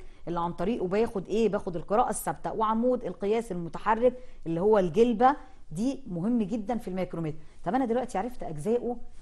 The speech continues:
وعرفت كمان أنواعه. ميكرومتر قياس خارجي، في قياس الأبعاد الخارجية لإيه؟ للإيه؟ للأبعاد، الله ينور عليكم، للتمرين.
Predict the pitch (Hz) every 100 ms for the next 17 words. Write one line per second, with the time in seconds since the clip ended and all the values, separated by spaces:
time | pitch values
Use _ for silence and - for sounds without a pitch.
0 | - 143 165 - 175 190 226 254 285 302
1 | 269 - - - - 165 156 160 170 208
2 | 175 170 180 - 165 214 233 359 415 -
3 | - - 311 285 269 247 208 175 175 190
4 | 165 165 185 185 190 349 392 427 - -
5 | - - - - - 170 202 262 294 -
6 | - - - 170 156 165 180 214 277 -
7 | - - 170 165 175 240 240 151 160 196
8 | 226 220 240 240 165 180 262 247 294 247